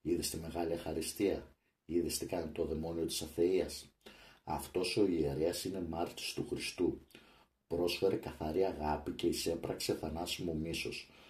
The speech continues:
Μου θύμισε το Χριστό που, ενώ ευεργέτησε επανειλημμένα και τόσο πολύ τους Ιουδαίους, αυτοί τον σταυρώσανε. Έτσι και αυτός ο καλοσυνάτος ιερέας του Χριστού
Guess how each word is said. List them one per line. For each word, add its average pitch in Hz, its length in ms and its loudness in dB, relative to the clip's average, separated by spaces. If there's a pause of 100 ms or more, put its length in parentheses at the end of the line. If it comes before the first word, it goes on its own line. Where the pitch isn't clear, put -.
(220)
Μου 73 220 -4
θύμισε 87 400 0
το - 140 4
Χριστό - 380 2
που, 85 300 0
ενώ 80 300 -4
ευεργέτησε 87 680 2
επανειλημμένα 71 960 -4 (400)
και 82 140 -2
τόσο - 340 2
πολύ 76 240 0
τους - 280 -2
Ιουδαίους, 78 560 2
αυτοί - 260 -4
τον 95 140 4
σταυρώσανε. 73 800 -4 (560)
Έτσι - 320 0
και - 100 0
αυτός - 300 0
ο - 40 2
καλοσυνάτος 82 840 -2
ιερέας 80 380 2
του 80 100 -2
Χριστού - 500 -2